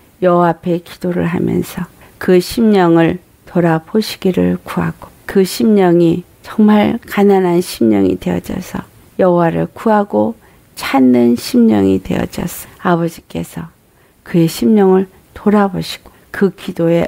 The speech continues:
응답하실 것이라 다윗이 고백을 합니다. 아버지여, 참으로 우리 심령이 어떠한지를 돌아보게 하심을 감사합니다. 예수 그리스도가 우리 심령의 주인이 되어지고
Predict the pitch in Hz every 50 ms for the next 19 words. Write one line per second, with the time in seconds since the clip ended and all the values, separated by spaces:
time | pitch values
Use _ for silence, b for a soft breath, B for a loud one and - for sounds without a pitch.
0 | - - 220 220 226 214 226 220 - - - 226 220 - - 104 - - - 196
1 | 185 - - - - 175 170 175 B B B B B B B - - - 160 165
2 | 170 170 - - - 151 - - - 180 180 180 170 170 175 165 175 185 180 b
3 | b b b b - - 180 175 170 175 175 - - - 175 180 185 - - _
4 | _ - - - 190 180 180 170 170 - 175 170 165 170 170 - - - 226 208
5 | 202 202 196 190 185 180 185 185 - - - 233 226 208 196 170 165 165 175 170
6 | 165 165 - _ _ _ _ _ - - 190 196 - - 202 190 185 175 170 175
7 | - 170 - - 170 160 - - - 202 196 190 185 180 - 180 180 - 185 180
8 | 185 175 - - - - 170 175 175 175 b b b b b _ - - - 170
9 | 165 170 175 - 185 185 180 180 170 - - - - - - 180 - B B B
10 | B B B B - 196 196 180 - 208 185 - - 220 233 214 - - 190 190
11 | 190 185 180 175 185 - - 214 196 180 170 170 170 170 170 170 - - - 208
12 | 202 190 190 185 175 - 175 170 170 165 - - - - - - 160 165